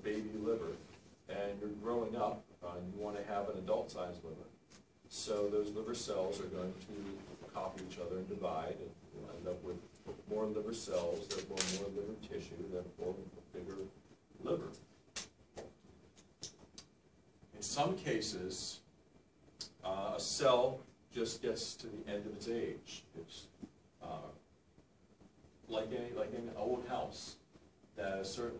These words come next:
point, trying to repair it is just costing too much. An old car,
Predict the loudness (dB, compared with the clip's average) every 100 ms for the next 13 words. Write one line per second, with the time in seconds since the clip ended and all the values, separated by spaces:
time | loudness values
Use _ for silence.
0 | -4 -2 -2 -6 -10 -18 -16 -4 0 0
1 | -2 -6 0 4 6 4 2 -4 -6 -4
2 | -2 -4 -6 -4 -4 -4 -10 -8 -4 -2
3 | 0 -2 -2 -4 -2 0